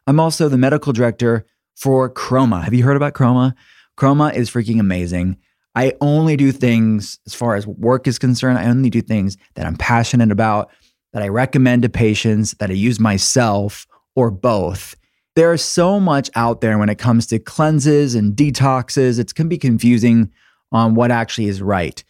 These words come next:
What I really love about what Chroma is doing is that they really are turning the whole concept of detoxing and cleansing on its head and reframing it, having a paradigm shift. And I've been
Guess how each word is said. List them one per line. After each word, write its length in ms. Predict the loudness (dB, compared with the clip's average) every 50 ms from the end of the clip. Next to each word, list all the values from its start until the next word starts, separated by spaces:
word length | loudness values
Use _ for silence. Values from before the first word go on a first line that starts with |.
| _ _ _ 0
What 120 | 2 2
I 40 | 4
really 280 | 4 4 4 2 2 2
love 240 | 2 2 0 2 0
about 240 | 0 0 -2 -2
what 240 | -2 0 -2 -2 -2
Chroma 420 | -4 -2 0 2 2 2 2 2 0
is 120 | 0 2
doing 400 | 2 2 2 2 2 2 2 0
is 160 | 0 0 0
that 100 | 0 0
they 140 | 2 2 2
really 400 | 2 2 2 2 2 0 0 0
are 500 | 0 0 0 0 0 -2 -2 -2 -4 -6 -8 -10 -14 -18 _ _ _ -12
turning 400 | -6 -2 0 0 0 2 2 0
the 80 | 0
whole 480 | -2 0 0 0 2 2 0 -2 -4 -6 -10
concept 840 | -12 -6 -2 0 2 2 0 0 0 0 0 -2 -4 _ -20 -20 _ _ _ _ _ _ -4
of 380 | -2 0 0 0 -2 -4 -8 -12
detoxing 720 | -10 -2 0 0 2 2 2 0 0 -2 -2 -2 0 0
and 180 | 0 0 -4 -6
cleansing 580 | -4 0 2 2 2 2 2 2 0 0 -2 _ -4
on 160 | 0 0 0
its 140 | 0 -2 -4
head 460 | -4 -2 -2 0 0 -2 -4 -6 -8 _ _ _ _ _ _ _ -4
and 320 | -2 0 2 2 2 0 -2 -4
reframing 680 | -2 2 2 2 2 0 0 0 2 2 2 2 0 -2 -4
it, 80 | -4 -4
having 320 | -2 0 0 0 0 0
a 60 | -2 0
paradigm 540 | 2 2 2 2 2 0 0 -2 -2 -2
shift. 320 | -4 -2 -4 -4 -4 -2 0
And 80 | 0
I've 180 | 2 0 0 -2 _ _ _ _ _ -2
been 180 | -2 -2 -2